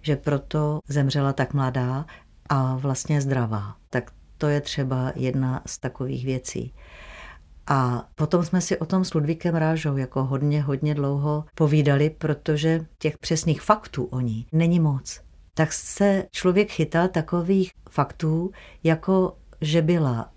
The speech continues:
hradní paní a matka čtyř dětí,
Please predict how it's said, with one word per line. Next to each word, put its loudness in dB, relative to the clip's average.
hradní 2
paní 0
a 4
matka 2
čtyř 0
dětí, -4